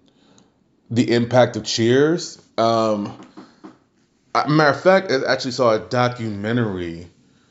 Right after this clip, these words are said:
Oh, I, I was gonna watch a documentary on a retrospective of Cheers, right, to understand it.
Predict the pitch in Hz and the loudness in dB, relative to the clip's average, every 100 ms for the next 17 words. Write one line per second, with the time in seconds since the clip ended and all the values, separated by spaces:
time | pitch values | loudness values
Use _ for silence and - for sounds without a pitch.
0 | _ _ _ _ - 139 135 - 127 123 | _ _ _ _ 0 4 6 4 0 2
1 | 139 131 110 107 98 104 98 80 107 107 | 2 2 2 0 -2 -4 -6 -2 -2 0
2 | 104 - 101 - 123 120 90 92 104 95 | -2 -4 -8 -2 -2 -2 -8 -10 -8 -8
3 | 92 98 95 - 104 98 - 107 113 135 | -6 -4 -4 -4 -6 -6 -4 -2 0 0
4 | 147 | -2